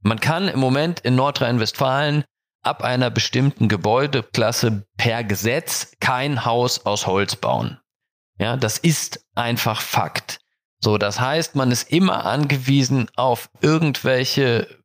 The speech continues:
Konstruktionen, irgendwelche Überzeugungsarbeit örtlicher Behörden. Und das liegt einfach daran, weil diese ganzen Regularien immer so eng gesetzt sind, dass da auch so wenig Spielraum ist. Das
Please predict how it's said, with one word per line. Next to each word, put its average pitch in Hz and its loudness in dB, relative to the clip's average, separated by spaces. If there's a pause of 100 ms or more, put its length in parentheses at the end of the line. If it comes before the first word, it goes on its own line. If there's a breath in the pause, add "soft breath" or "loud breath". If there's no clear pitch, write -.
(200)
Konstruktionen, 156 0 (460)
irgendwelche 135 2
Überzeugungsarbeit 135 0
örtlicher 120 0
Behörden. 135 2 (280)
Und - 4
das 117 2
liegt 156 2
einfach 131 0
daran, 131 0
weil 120 0
diese 127 0
ganzen 131 2
Regularien 135 2
immer 127 2
so 139 2
eng 156 2
gesetzt 123 -2
sind, 120 0
dass 98 0
da - 0
auch 127 0
so 120 2
wenig 151 2
Spielraum - -2
ist. - -6 (680)
Das - -2